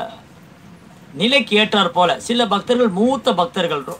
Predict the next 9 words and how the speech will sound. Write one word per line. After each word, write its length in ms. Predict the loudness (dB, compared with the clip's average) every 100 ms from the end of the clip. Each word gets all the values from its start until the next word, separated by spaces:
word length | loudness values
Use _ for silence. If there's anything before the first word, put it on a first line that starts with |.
| -4
சைத்தன்ய 300 | -2 0 -2
மகாபிரபுடைய 300 | -2 -2 -2
காலத்துல, 360 | 2 0 0 -4
சமகாலத்துல 500 | -4 -2 0 0 0
இருந்த 220 | -2 -2 -2
பக்தர்கள், 520 | -4 -2 -2 -2 -6 -12 -20 -20 -20 -14
அஹ், 260 | -4 -2 -2
ஜானவா 480 | 2 2 2 0 2
தேவி, 520 | 0 0 -2 -4